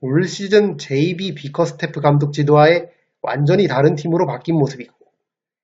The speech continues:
에이스 케이드 커닝햄을 필두로 선수들이 고른 활약을 펼치면서 현재 동부 컨퍼런스 육위라는 기대 이상의 성적을 거두고 있습니다. 데니스 슈로더까지 합류하면서 벤치 뎁스도 강화된 만큼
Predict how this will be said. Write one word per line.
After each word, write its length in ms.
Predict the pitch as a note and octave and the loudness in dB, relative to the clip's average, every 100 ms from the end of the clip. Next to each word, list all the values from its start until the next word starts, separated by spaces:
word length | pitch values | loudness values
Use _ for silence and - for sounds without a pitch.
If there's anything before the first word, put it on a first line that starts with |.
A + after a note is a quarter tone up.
| _ _ - | _ _ -12
에이스 380 | A#2+ C#3 D3 E3+ | -6 -6 -4 -8
케이드 440 | - G3+ G#3 G3+ G3+ | 0 4 4 2 -4
커닝햄을 640 | - G#3 G#3+ G#3+ F#3+ F#3 | -2 0 4 4 4 0
필두로 560 | C#3+ F#3 G3+ G#3 G3 - _ _ | -2 -4 2 2 2 -6 _ _
선수들이 760 | _ G3+ G#3+ G#3+ F#3+ G#3 G3+ - | _ 0 0 -4 -4 -2 -4 -6
고른 380 | C3+ C3+ F3 | -2 0 2
활약을 360 | D#3 E3 E3+ F#3+ | 4 4 4 0
펼치면서 480 | E3+ D3+ C#3 A2+ - _ _ _ _ _ _ _ | -2 -6 -6 -8 -14 _ _ _ _ _ _ _
현재 240 | F#3 G3 D#3 | -2 0 0
동부 380 | - C3 D3 G#3+ | -2 -2 -2 0
컨퍼런스 640 | - G3+ G3+ G3 G3 F3 | 0 2 2 0 0 -2
육위라는 600 | B2 C3 E3+ F3 G3 F#3 _ _ | -2 0 2 4 0 -6 _ _
기대 360 | - C#3+ E3 | -16 -2 4
이상의 400 | F3 B2+ D3 D#3 | 4 4 2 2
성적을 560 | D3 F#3 E3 D3 F#3 F3+ _ _ | 0 -4 -2 0 -2 -4 _ _
거두고 360 | C3 B2+ C#3+ | -8 -4 -2
있습니다. 320 | D3+ - - - - _ _ _ _ _ _ _ | -2 -6 -14 -18 -20 _ _ _ _ _ _ _
데니스 500 | - C3 F#3+ G3+ G#3+ | -6 0 2 2 -4
슈로더까지 640 | D3 A3 A3 G#3+ G#3 F#3+ | -2 0 2 4 4 4
합류하면서 760 | F3+ G3 G3 G3 F#3+ G#3 F#3 - _ _ - | 2 6 6 6 4 2 2 -4 _ _ -6
벤치 360 | C3 D3 F3 | -4 -2 2
뎁스도 360 | D3+ D3 - D#3+ | 2 2 0 -2
강화된 400 | B2+ C3+ D3 C#3+ | 0 0 2 2
만큼 420 | C#3 C#3+ F3 | 0 -2 -6